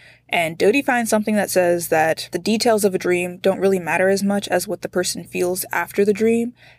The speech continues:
And Ginger says that she felt happy. So they all assume that she has feelings for Darren. And honestly, they're just reading way too much into this dream, I think. Um,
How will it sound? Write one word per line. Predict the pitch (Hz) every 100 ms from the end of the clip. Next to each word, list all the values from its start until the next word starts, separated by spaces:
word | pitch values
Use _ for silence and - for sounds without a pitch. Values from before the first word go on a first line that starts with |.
| -
And | 196 196
Ginger | 202 220 247
says | - 208 196
that | 190
she | 208
felt | 208 214
happy. | 220 247 156 160 - - _
So | - - 302 233 202 202 196
they | 202
all | 220 233
assume | 226 214 214
that | 196 156 - _
she | - 202
has | 190 190
feelings | 180 180 185
for | -
Darren. | 147 143 92 208 _
And | 190 175 165 165 160 160 156 - -
honestly, | 196 233 233 247 226
they're | 214
just | 226 208
reading | 175 196 196 185
way | 180 170 196
too | 190 196 175
much | 170 -
into | 156 165 -
this | 160
dream, | - 208 190
I | 131
think. | - - - _ _ -
Um, | 208 202 196